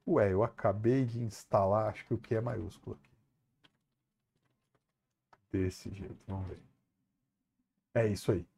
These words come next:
E aí, olha só, tá vendo? Os botõezinhos têm outra cara, tem a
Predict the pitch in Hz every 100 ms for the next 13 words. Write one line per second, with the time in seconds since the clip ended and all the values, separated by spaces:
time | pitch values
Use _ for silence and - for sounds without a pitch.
0 | - - _ 196 202 160 139 123 123 131
1 | 151 127 113 139 143 131 104 131 120 -
2 | 120 135 - 143 - 123 120 117 107 120